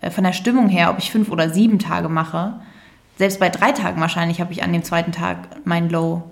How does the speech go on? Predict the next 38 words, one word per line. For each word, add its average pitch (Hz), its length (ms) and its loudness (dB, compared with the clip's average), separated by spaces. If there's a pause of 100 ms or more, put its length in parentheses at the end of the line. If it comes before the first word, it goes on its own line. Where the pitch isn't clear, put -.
(160)
Aber 190 140 4
dann 185 200 4
wüsste 196 200 -2
ich - 80 -4
halt, 175 160 -2
es - 80 -8
ist - 120 -8
nur 175 100 0
noch 170 120 -4
ein - 180 -6
Tag. 220 180 -8 (440)
<laughs> 262 60 -4 (840)
Ja, - 200 0
aber 190 140 2
das 208 160 2
würde 202 100 2
ich, 196 60 0
glaube 175 200 2
ich, 180 120 -6
eher 202 160 2
machen. 180 320 0 (240)
Was 190 240 2
ich 202 160 -6 (140)
auch, 214 320 2
ähm, 180 560 -2 (420)
trotzdem 233 400 0
wieder 262 180 4
machen 226 260 2
würde, 214 140 2
ist 196 260 -2
mir 202 180 4
jemanden 185 420 2
zu - 140 -6
suchen, 190 260 0
der 175 140 4
das 170 180 -2
mit 175 180 -2
mir 185 240 -4